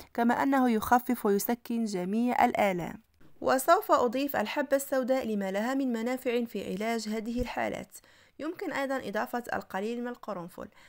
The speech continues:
الطريقة سهلة جدا، سوف أخذ ملعقة كبيرة من كل مكون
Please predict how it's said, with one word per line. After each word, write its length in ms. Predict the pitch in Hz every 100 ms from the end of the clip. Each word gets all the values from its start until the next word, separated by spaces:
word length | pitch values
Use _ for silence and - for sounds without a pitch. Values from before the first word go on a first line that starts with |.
| -
الطريقة 500 | 247 - - 415 311
سهلة 340 | 294 294 247 220
جدا، 300 | 208 190 151
سوف 280 | 190 285 285
أخذ 360 | 277 262 208
ملعقة 380 | 240 262 254 247
كبيرة 440 | 247 254 233 214 175
من 140 | 180
كل 340 | - 269 262
مكون 480 | 254 254 262 254 302